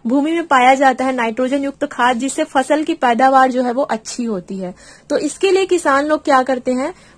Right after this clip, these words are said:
कोई ऐसा पौधा उगाते हैं जिससे nitrogen का खाद जो है वो उन्हें मिल सके। देखिए, अच्छे से बताती हूँ आप लोगों को, naturally हम कैसे nitrogen fixation करते हैं।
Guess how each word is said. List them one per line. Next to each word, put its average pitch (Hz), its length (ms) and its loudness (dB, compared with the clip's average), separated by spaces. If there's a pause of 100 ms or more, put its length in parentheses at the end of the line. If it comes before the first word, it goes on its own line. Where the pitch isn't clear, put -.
कोई 370 200 2
ऐसा 269 440 4
पौधा 285 360 4
उगाते 262 440 2
हैं 262 300 -2 (380)
जिससे 359 480 -2
nitrogen 277 680 0
का 339 120 0
खाद 262 460 4
जो 277 140 -2
है 262 120 0
वो 277 100 0
उन्हें 285 280 0
मिल 277 180 -2
सके। 220 260 -6
देखिए, 302 280 0
अच्छे 302 240 -2
से 302 100 -6
बताती 262 400 -2
हूँ 262 80 2
आप 226 180 -2
लोगों 220 220 -2
को, 311 200 -4 (560)
naturally 330 600 2
हम 370 240 -2
कैसे 294 400 0
nitrogen 262 500 0
fixation 254 540 -6
करते 220 340 -4
हैं। 196 240 -8